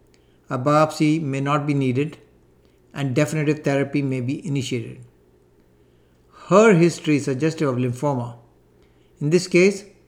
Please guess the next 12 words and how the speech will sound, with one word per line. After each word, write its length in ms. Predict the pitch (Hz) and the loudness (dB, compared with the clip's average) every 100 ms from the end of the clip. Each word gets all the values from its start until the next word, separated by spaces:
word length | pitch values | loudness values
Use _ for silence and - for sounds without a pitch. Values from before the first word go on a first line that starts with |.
| _ _ _ | _ _ _
a 80 | 143 | -10
placement 480 | 131 160 165 185 165 | 0 0 0 -2 -2
of 100 | 147 | -2
a 200 | 151 156 | -4 -6
S 140 | - | -4
V 180 | 165 156 | -2 -2
C 160 | 180 156 | -6 -10
stent 580 | - - 147 147 185 - _ _ _ _ | -12 -6 -2 -2 -4 -10 _ _ _ _
followed 400 | _ 151 160 147 | _ 0 2 2
by 160 | 147 143 | 2 2
a 160 | 147 | 0
biopsy 720 | 123 143 143 147 - 202 226 | 0 2 2 2 -2 -6 -6